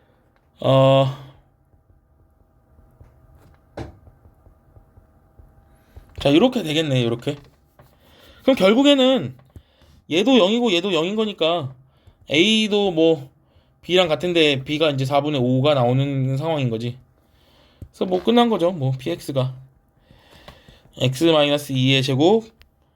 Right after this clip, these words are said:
어, 사분의 오의 X 마-, 더하기 사분의 오 마이너스 이. 그러니까 그냥 사 넣으면 되겠죠. 사 곱하기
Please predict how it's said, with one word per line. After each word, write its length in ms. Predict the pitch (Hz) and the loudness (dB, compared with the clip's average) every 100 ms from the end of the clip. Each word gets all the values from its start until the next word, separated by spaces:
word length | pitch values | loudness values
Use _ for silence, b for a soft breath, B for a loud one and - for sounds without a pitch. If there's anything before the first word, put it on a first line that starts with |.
| _ _ _ | _ _ _
어, 320 | - 113 110 110 | -14 -8 -6 -8
사분의 460 | 131 139 143 143 | -4 -2 0 0
오의 460 | 135 127 131 135 120 | 0 0 2 2 0
X 580 | 120 - - 208 214 208 | -2 -6 -4 0 0 0
마-, 200 | 175 131 | -4 -8
더하기 380 | - 139 127 127 | -8 0 0 0
사분의 320 | 131 127 127 | -2 -2 -2
오 220 | 117 113 113 _ _ _ _ _ _ b b b b b b | -2 -4 -8 _ _ _ _ _ _ b b b b b b
마이너스 420 | - 120 123 127 - | -2 0 0 -4 -8
이. 220 | 127 - _ _ _ _ _ _ _ _ _ _ | -8 -10 _ _ _ _ _ _ _ _ _ _
그러니까 220 | 262 247 | -6 -2
그냥 140 | 190 180 | -2 -2
사 160 | 165 | -4
넣으면 160 | 151 147 | -4 -2
되겠죠. 380 | 123 104 - - - _ _ _ _ _ _ _ _ _ _ _ _ b b b b b b b b | -4 -6 -14 -18 -20 _ _ _ _ _ _ _ _ _ _ _ _ b b b b b b b b
사 180 | - 131 | -6 -2
곱하기 440 | 127 131 123 107 | 0 0 -2 -4